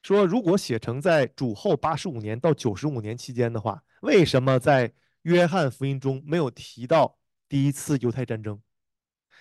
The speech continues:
因为在主后七十年的时候，有一次很著名的犹太战争哈，这犹太战争当时是，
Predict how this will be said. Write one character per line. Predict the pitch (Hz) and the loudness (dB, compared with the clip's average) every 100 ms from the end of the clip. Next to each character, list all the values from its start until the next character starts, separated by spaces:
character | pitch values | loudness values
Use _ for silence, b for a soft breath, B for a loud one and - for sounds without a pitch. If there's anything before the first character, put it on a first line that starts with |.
| b b | b b
因 | 175 | 4
为 | 208 | 6
在 | 214 | 6
主 | 156 135 120 | 4 0 0
后 | 185 | 2
七 | 151 - | 0 0
十 | 180 | -2
年 | 143 120 | 0 -2
的 | 123 | -4
时 | - 104 | -4 -4
候， | 107 104 | -4 -2
有 | 101 | -4
一 | 110 | -4
次 | - 151 | 0 0
很 | 110 104 | 0 -4
著 | 175 | -2
名 | 127 113 | -2 -2
的 | 120 | -2
犹 | 110 | -4
太 | 120 | -6
战 | 107 | -8
争 | 101 98 | -10 -12
哈， | 98 - | -10 -10
这 | - | -2
犹 | 123 | 2
太 | 123 | 4
战 | 123 113 | 2 0
争 | 113 | -2
当 | 117 113 | -2 -4
时 | - 101 | -4 -6
是， | 104 107 | -2 -2